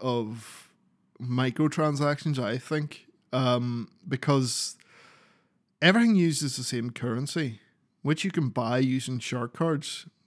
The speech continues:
but everything in the game needs that currency. So, um, it's very pay to win, so you could just buy the,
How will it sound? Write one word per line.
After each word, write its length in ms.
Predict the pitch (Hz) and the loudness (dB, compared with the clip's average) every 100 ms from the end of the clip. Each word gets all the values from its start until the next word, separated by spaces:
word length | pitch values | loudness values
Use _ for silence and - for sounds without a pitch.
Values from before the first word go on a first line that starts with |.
| - | -6
but 140 | 139 | -2
everything 340 | 143 165 175 170 | 2 2 2 0
in 140 | 147 | -2
the 60 | 135 | -2
game 480 | 127 120 143 147 - - - | -2 0 -2 -4 -8 -20 -8
needs 500 | 127 123 139 135 - | -4 -4 -4 -6 -6
that 240 | 135 117 | -4 -4
currency. 400 | - 123 123 - | -4 -4 -2 -4
So, 400 | 127 135 127 120 - - - - - _ _ _ - | -2 0 0 0 -6 -20 -20 -20 -20 _ _ _ 0
um, 640 | 135 127 127 123 117 104 _ _ _ _ _ _ _ _ _ _ _ - | 4 6 4 2 0 -4 _ _ _ _ _ _ _ _ _ _ _ -6
it's 140 | 131 | 2
very 260 | 160 202 220 - _ - | 6 6 6 -4 _ 2
pay 160 | 165 | 4
to 60 | 147 | 6
win, 260 | 120 131 139 | 2 0 -2
so 140 | - | 0
you 380 | 131 123 120 147 | 0 0 0 0
could 140 | 135 | 0
just 180 | 123 110 | -4 -4
buy 680 | 113 113 117 120 120 117 95 - _ | -2 -2 0 2 2 2 -2 -8 _
the, 160 | - | -12